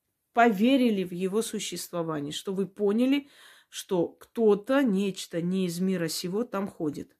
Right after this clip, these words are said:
Вот в чем, э, вот почему он, э, пришел, как бы появился и дал о себе знать.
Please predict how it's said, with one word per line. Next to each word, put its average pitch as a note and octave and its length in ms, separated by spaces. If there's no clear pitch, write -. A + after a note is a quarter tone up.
Вот F#3+ 140
в - 80
чем, - 420
э, D3 760
вот F#3 220
почему A3 380
он, F#3+ 180
э, E3 160
пришел, G3 600
как E3+ 260
бы E3+ 100
появился F#3 640
и G#3+ 360
дал A3+ 220
о F#3+ 60
себе F3 240
знать. D3+ 380